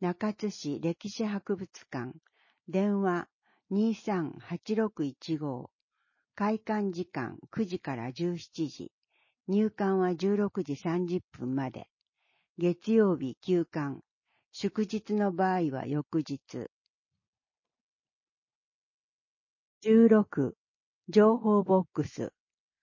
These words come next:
休日当番医。問い合わせ先。中津市役所代表。電話二二一一一一。参考支所。四三二零五零。本耶馬渓支所。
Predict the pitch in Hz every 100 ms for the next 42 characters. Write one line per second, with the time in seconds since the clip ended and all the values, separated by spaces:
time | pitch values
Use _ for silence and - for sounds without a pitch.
0 | _ _ - 220 233 214 214 202 - 196
1 | 196 190 180 156 135 117 _ _ _ _
2 | _ _ - 202 214 208 196 190 180 170
3 | 160 - 143 - _ _ _ _ _ 180
4 | 175 220 - 214 - 220 214 - 151 135
5 | 156 160 151 156 143 - _ _ _ _
6 | _ - 190 196 196 190 180 - _ -
7 | 202 220 214 208 147 - 160 - 214 208
8 | - 139 143 - 180 170 151 - 110 -
9 | _ _ _ _ - 202 214 - 202 190
10 | - 175 - - - _ _ _ _ 190
11 | 214 214 - 202 156 143 185 214 220 202
12 | 143 165 165 165 147 143 _ _ _ _
13 | - 226 226 214 202 208 202 196 - 175
14 | - -